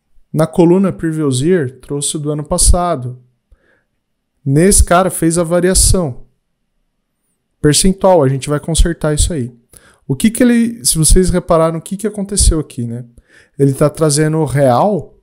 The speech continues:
pra tudo, certo? Ele tá trazendo porque a medida faturamento é uma moeda, tá em moeda, beleza? Mas onde tá percentual, eu quero que seja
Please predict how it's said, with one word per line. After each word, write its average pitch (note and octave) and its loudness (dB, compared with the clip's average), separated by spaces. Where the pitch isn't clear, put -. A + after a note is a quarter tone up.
pra D#3 0
tudo, D#3+ -4
certo? - -2
Ele B2 -4
tá B2+ -10
trazendo B2+ -2
porque F3+ 0
a E3+ -2
medida C3 -2
faturamento D3 -4
é A2 -10
uma A2 -6
moeda, C#3 -2
tá A#2 -10
em A2+ -8
moeda, C#3+ -6
beleza? C3 -4
Mas G#3 2
onde C#4 0
tá G#3+ 0
percentual, C#3+ 0
eu D#3+ 2
quero B2+ 0
que - -4
seja D#3 -2